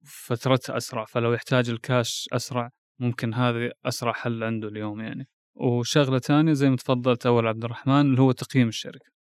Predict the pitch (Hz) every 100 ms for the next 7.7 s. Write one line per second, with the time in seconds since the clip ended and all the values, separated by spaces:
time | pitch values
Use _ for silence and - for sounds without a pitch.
0 | _ _ - 120 117 113 117 120 117 127
1 | 127 - 120 113 113 123 120 110 - -
2 | - 135 139 131 123 117 120 - 120 123
3 | 120 120 120 123 113 - 113 120 127 131
4 | 117 113 117 120 - 113 117 113 120 123
5 | 120 120 117 113 117 120 123 - - 120
6 | 117 - 117 117 - 120 127 120 123 123
7 | 120 117 - 120 123 127